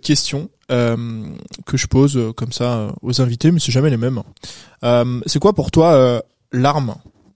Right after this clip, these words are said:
ultime pour se créer, euh, une, euh, identité, euh, une marque, euh, pour se faire reconnaître sur Internet ? Un truc, euh, si on, si un créateur, il, il se dit, « Ok, je veux sortir du lot sur Internet », pour toi, c'est quoi le truc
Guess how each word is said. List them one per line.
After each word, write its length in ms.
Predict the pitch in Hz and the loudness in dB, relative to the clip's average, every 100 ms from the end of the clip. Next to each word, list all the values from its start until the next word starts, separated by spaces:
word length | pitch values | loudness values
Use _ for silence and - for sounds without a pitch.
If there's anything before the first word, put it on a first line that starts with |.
| _ | _
ultime 440 | 139 139 - 151 110 _ _ _ _ _ _ _ _ _ | -8 -6 -6 -8 -12 _ _ _ _ _ _ _ _ _
pour 160 | - | -8
se 60 | - | -6
créer, 340 | - 156 165 | -2 0 4
euh, 340 | 151 127 120 110 - | 4 2 0 -2 -4
une, 220 | 135 127 | -4 -2
euh, 500 | 117 110 110 110 98 90 - - 160 _ | -2 -4 -6 -8 -10 -12 -14 -16 -20 _
identité, 760 | 156 147 143 - 135 160 160 160 | -8 -6 -4 -8 -6 0 2 2
euh, 400 | 131 120 110 113 - _ _ _ | 0 -4 -8 -12 -18 _ _ _
une 160 | 120 127 | -10 -4
marque, 440 | 135 156 151 - | 0 0 0 -6
euh, 100 | 123 | -8
pour 180 | 113 - | -8 -8
se 40 | - | -6
faire 140 | 127 | -4
reconnaître 460 | 127 147 156 147 - | -2 -2 -2 -4 -4
sur 160 | 131 | -6
Internet ? 500 | 120 120 113 - - - | -8 -10 -12 -12 -16 -18
Un 60 | 131 | -18
truc, 320 | - 156 - | -6 -6 -4
euh, 180 | 127 113 - _ | -6 -6 -10 _
si 100 | - | -10
on, 80 | 131 127 - _ | -8 -8 -14 _
si 120 | - | -10
un 60 | |
créateur, 520 | 123 - 147 - 151 147 | -8 -4 -2 -2 -2 -2
il, 120 | 113 | -6
il 100 | 113 | -12
se 80 | 117 | -14
dit, « 60 | - | -8
Ok, 160 | 139 | -6
je 100 | 139 | -4
veux 60 | 120 | -4
sortir 400 | 113 143 - 143 | -4 -6 -4 -4
du 80 | 139 | -2
lot 100 | 139 | -4
sur 180 | - 123 | -4 -8
Internet », 300 | 123 131 160 | -8 -8 -8
pour 100 | - | -8
toi, 80 | 156 | -8
c'est 80 | - | -4
quoi 140 | 139 | -2
le 220 | 127 156 | 0 -2
truc 380 | 160 - 156 - | -2 -6 -10 -16